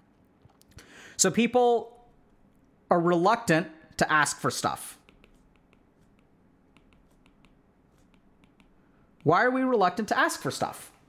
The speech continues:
Because we don't want to be perceived as greedy. Right? So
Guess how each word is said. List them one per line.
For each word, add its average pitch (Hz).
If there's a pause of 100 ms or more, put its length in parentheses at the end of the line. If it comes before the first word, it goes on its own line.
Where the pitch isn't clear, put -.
(520)
Because 131
we 160
don't 170
want 170
to 160
be 160
perceived 156
as 120
greedy. 127 (2500)
Right? 175
So 156